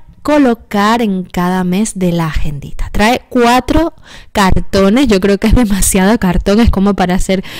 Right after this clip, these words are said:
cinco agendas o así. Y, y bueno, me ha encantado, esto es lo que contiene la cajita, la cajita es muy bonita y luego me ha gustado mucho la colección. Además te vienen con dos opciones,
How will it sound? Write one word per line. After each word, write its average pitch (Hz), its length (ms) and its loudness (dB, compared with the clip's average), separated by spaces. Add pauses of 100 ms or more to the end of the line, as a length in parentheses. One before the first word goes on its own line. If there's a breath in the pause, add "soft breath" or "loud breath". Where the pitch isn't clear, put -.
(160 loud breath)
cinco 247 440 2
agendas 220 680 2
o 190 80 2
así. 208 420 -2 (440 loud breath)
Y, 214 880 2
y 226 120 0
bueno, 180 200 2
me 180 100 0
ha 208 40 2
encantado, 240 480 0
esto 240 180 4
es 233 60 2
lo 233 80 0
que 202 120 -4
contiene 180 380 -4
la 190 160 -2
cajita, 214 480 -2
la 202 140 0
cajita 170 500 -4
es 160 100 -8
muy 220 280 0
bonita 185 480 -2 (360 loud breath)
y 285 380 2
luego 208 380 2
me 196 160 -2
ha - 20 0
gustado 175 340 -2
mucho 185 300 0
la 190 140 0
colección. - 560 -10
Además 311 360 0
te 262 120 2
vienen 247 280 2
con 190 200 -2
dos 175 160 -2
opciones, 165 400 -4